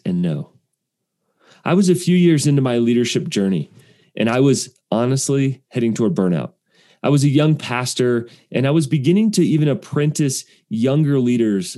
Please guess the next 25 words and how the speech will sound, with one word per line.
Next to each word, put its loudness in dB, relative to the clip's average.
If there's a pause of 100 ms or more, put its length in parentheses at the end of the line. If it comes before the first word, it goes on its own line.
than -2
myself. -4 (640)
But 0
I 0
had -2
serious 0
energy -2
leaks. -8 (400)
My 0
bucket 0
was 0
cracked -8 (400)
for -2
two -2
different 0
reasons. -4
Number 2
one, 0 (280)
I -4
hadn't -2
defined -2 (400)
and -4
submitted 0
to -2
priorities. -4